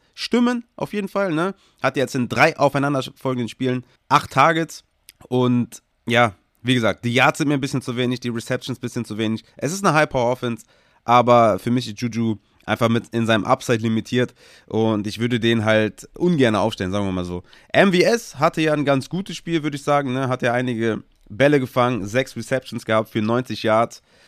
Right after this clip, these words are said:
aber ich, ja, also gegen Buffalo, klar, wird's natürlich ein High-Scoring-Game,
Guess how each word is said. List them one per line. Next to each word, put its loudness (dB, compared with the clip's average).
aber 4
ich, -10
ja, -6
also -8
gegen 2
Buffalo, 4
klar, 2
wird's -4
natürlich -4
ein -2
High-Scoring-Game, 0